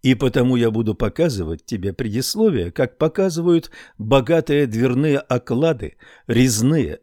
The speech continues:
златокованные, увенчанные грифонами и геометрическими графами. Буду клясться их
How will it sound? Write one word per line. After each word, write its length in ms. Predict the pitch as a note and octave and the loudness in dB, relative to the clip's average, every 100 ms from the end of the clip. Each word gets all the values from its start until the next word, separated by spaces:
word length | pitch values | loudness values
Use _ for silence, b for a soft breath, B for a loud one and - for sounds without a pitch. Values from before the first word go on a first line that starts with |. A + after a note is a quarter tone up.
| - | -8
златокованные, 1500 | B2+ F#2 B2+ C3 C#3 C3+ A#2+ - C#3+ G2+ F#2+ F2+ F#2 F2 D#2+ B B B _ - | -6 -2 0 2 0 -4 -8 -4 -4 -4 -6 -6 -8 -8 -12 B B B _ 0
увенчанные 920 | C#3 A#2 C#3+ A#2 - G#2 F#2 F2+ F2+ | 2 4 2 0 -2 -4 -4 -4 -6
грифонами 720 | - A2+ G#2+ - B2 G#2 F#2+ G2+ | -2 -2 -2 -2 -2 -2 -2 -6
и 320 | - A#2+ - G#2 | -4 -6 -6 0
геометрическими 1000 | A2+ A2 G#2+ - A2 G2 - - G2+ F#2+ | 2 2 0 -4 -8 -6 -8 -6 -6 -6
графами. 640 | F#2+ A2+ B2+ - D2+ - B B B - | -2 -2 -2 -6 -12 -14 B B B -6
Буду 380 | B2 D3+ D3 D#3 | 0 2 4 2
клясться 600 | D#3 D#3+ D#3 - - C#3 | 2 2 2 -2 -4 -4
их 480 | - B2+ D3+ - | -2 -4 -4 -10